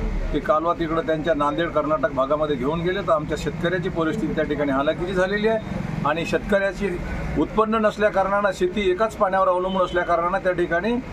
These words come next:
शेतकरी आमचा देशोधडीला लागलेला आहे. आणि दोन हजार चौदा पासून तर आत्तापर्यंत पस्तीस हजार शेतकऱ्याची आत्महत्या झाली. ती आत्महत्या कुठंतरी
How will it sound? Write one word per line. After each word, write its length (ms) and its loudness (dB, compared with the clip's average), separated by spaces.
शेतकरी 460 0
आमचा 320 2
देशोधडीला 600 2
लागलेला 380 4
आहे. 140 2
आणि 320 0
दोन 160 4
हजार 200 4
चौदा 280 2
पासून 320 0
तर 40 4
आत्तापर्यंत 440 2
पस्तीस 600 0
हजार 260 2
शेतकऱ्याची 560 -2
आत्महत्या 600 2
झाली. 300 2
ती 200 -2
आत्महत्या 520 2
कुठंतरी 500 0